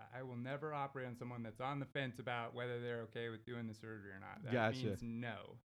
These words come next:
Speaker 1: So you ha-, like, life is about that. You have to have a flexion point where you say, "Something has to change."
Speaker 2: And you were ready.
Speaker 1: I was
Speaker 2: That's why you
Speaker 1: ready.
Speaker 2: got in shape. You,
Speaker 1: Yep.
Speaker 2: you look good, man.
Speaker 1: Uh,
Speaker 2: You really
Speaker 1: thank you.
Speaker 2: do.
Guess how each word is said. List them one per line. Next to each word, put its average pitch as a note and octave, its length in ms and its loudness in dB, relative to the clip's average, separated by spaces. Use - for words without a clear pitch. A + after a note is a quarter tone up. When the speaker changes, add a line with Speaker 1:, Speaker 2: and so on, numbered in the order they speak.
Speaker 1:
So B2+ 260 2
you C3+ 300 -2
ha-, E3+ 180 -2
like, C#3 120 -8
life D#3+ 280 -4
is D#3+ 120 -4
about C#3+ 360 -4
that. G2+ 220 -8
You A2 120 -8
have A#2 200 -8
to B2 60 -6
have A#2 180 -6
a A#2 40 -8
flexion A#2 300 -10
point A2+ 200 -8
where G#2+ 100 -8
you G#2 60 -6
say, G2 240 -10
"Something C3 340 -4
has A2 140 -6
to - 60 -12
change." - 220 -14
Speaker 2:
And A2 140 6
you C#3 100 12
were C#3 100 12
ready. A#2 300 10
Speaker 1:
I A2+ 180 -4
was B2 140 -2
Speaker 2:
That's C#3 200 12
why E3 120 12
you D#3+ 40 12
Speaker 1:
ready. D#3 40 12
Speaker 2:
got D#3+ 140 12
in D3+ 60 10
shape. A#2 300 6
You, C#3+ 140 12
Speaker 1:
Yep. - 180 8
Speaker 2:
you C#3+ 80 12
look D3 140 12
good, C3 200 10
man. G2+ 220 4
Speaker 1:
Uh, B2+ 60 -6
Speaker 2:
You A#2+ 120 8
really B2+ 200 12
Speaker 1:
thank A2+ 60 6
you. A#2+ 160 10
Speaker 2:
do. G2+ 60 0